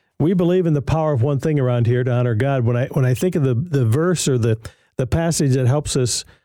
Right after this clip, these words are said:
focus on one thing is the Apostle Paul, who said, "Forgetting all that stuff from behind," after he listed all the things, accomplishments, challenges in his life, he said, "This one thing I do,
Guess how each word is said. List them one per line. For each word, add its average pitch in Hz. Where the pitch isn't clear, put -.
focus 208
on 117
one 117
thing 120
is 127
the 123
Apostle 139
Paul, 151
who 113
said, 110
"Forgetting 147
all 147
that 127
stuff 143
from 127
behind," 117
after 180
he 151
listed 147
all 110
the 113
things, 135
accomplishments, 135
challenges 131
in 131
his 131
life, 123
he 131
said, 117
"This 180
one 147
thing 131
I 117
do, 131